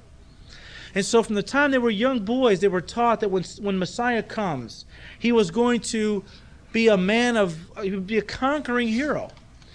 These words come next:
He was going to throw off the yoke of Roman oppression. He was going to establish the kingdom for Israel, and all Jews would be his prime ministers in a sense, and they would all reign with him over the whole earth, and it would, it would be a time of glorious peace and prosperity for all of Israel.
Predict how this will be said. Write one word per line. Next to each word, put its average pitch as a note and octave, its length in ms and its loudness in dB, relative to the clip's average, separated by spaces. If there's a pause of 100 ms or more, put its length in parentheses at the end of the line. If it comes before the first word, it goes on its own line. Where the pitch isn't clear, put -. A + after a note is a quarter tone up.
(200)
He A#3+ 120 2
was A3+ 160 6
going B3 220 2
to G#3 80 2
throw C4 420 4
off C4 240 2
the A3+ 140 2
yoke A#3 360 4
of F3 140 -2
Roman A3 260 0
oppression. A#3+ 440 -2
He F#3 80 -2
was E3+ 160 -2
going A3+ 240 0
to G#3 260 2 (340)
establish C4 680 4
the G3+ 120 0
kingdom C4 420 0
for A#3 200 0
Israel, E3 500 0
and F#3+ 140 -4
all C#4 320 6
Jews A3 400 2
would G#3+ 100 -4
be A3 80 -2
his G#3+ 160 0
prime B3+ 400 -2
ministers A#3+ 460 -4
in F3 80 -2
a D#3+ 40 -2
sense, D#3+ 440 -6 (320)
and A3+ 120 2
they A#3+ 80 8
would A3+ 140 6
all C#4 320 6
reign C4+ 320 4
with C4+ 260 -2
him G3+ 200 0
over A#3+ 240 4
the A3 120 2
whole C#4 380 6
earth, C4 360 6
and F#3 100 -4
it G3 40 0
would, G3+ 140 0 (240)
it G#3+ 60 -2
would G#3+ 120 6
be G#3+ 120 4
a G3+ 40 2
time B3 360 -2
of E3+ 120 -4
glorious A3+ 460 0
peace B3 320 -6
and G#3 100 -8
prosperity A3 600 0
for F#3+ 180 -4
all G3+ 160 2
of F#3 80 -2
Israel. E3 400 0